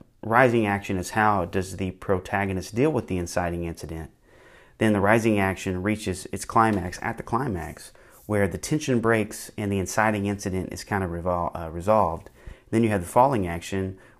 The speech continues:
where we catch the backstory after, um, the climax is reached, after things kind of calm down, and then we see the resolution. How does the story end for the protagonist?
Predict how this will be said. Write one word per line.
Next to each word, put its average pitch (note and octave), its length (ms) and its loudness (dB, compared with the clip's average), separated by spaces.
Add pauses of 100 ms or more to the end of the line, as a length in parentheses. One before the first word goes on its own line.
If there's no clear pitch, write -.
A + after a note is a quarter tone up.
where G2 160 0
we F#2 120 -2
catch A2 320 -2
the G2+ 80 -2
backstory F2+ 880 -2
after, F#2+ 800 -4
um, D#2+ 460 -10 (160)
the F#2 80 -10
climax G2+ 500 0
is F2+ 100 -6
reached, F2+ 460 -6
after F#2+ 380 -4
things F2+ 340 -4
kind F2 180 -8
of F2+ 60 -12
calm F2 240 -6
down, F2 440 -2 (400)
and F#2 100 -4
then F#2+ 160 0
we F#2 80 -2
see F#2+ 140 -6
the F2+ 100 -4
resolution. E2+ 520 -4
How A2 160 2
does A2 220 -2
the F#2+ 100 -4
story F2+ 500 -2
end E2 340 -6
for E2+ 300 -8
the E2 140 -8
protagonist? E2 720 -6